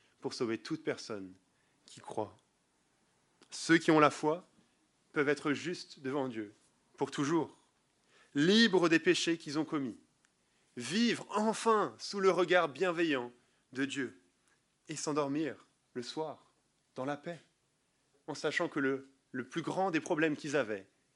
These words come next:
a été réglé par Jésus à la croix.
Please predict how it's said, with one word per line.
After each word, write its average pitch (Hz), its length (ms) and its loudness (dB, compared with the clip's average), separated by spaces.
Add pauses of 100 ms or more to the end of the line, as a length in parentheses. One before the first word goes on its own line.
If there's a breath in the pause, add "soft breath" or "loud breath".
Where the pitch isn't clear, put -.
(320)
a 113 80 -6
été 113 260 -6
réglé 107 460 -10 (380)
par 117 160 -4
Jésus 104 360 -8 (460)
à 113 80 -8
la 104 140 -8
croix. - 300 -18